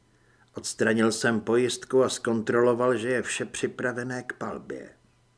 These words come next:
Z raketometu jsem ještě nestřílel, ale na obsluze zaměřovače nebylo nic složitého.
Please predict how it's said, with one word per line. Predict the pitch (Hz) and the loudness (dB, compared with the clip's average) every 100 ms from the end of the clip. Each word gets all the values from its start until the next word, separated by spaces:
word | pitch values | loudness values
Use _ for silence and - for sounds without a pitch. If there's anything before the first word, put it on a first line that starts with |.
| _ _ _ _ _ _ - | _ _ _ _ _ _ -6
Z | 80 | 0
raketometu | 107 110 139 143 151 143 147 | 2 4 4 4 2 0 -2
jsem | - 156 156 | -2 -2 -2
ještě | - - 87 | -4 -6 -6
nestřílel, | - - - 117 123 127 151 160 170 - | -6 -6 -6 -2 0 0 0 0 -4 -4
ale | 104 92 | -2 0
na | 95 - | 0 0
obsluze | 156 - - 165 135 | -4 -2 0 2 2
zaměřovače | 90 107 139 143 156 151 160 - 98 | 2 0 0 0 -2 -2 -4 -6 -4
nebylo | 98 123 156 143 | -6 -4 -4 -2
nic | 113 147 - | -4 -2 -4
složitého. | 107 104 95 - - 73 - - - | -2 -2 -4 -8 -14 -12 -12 -12 -16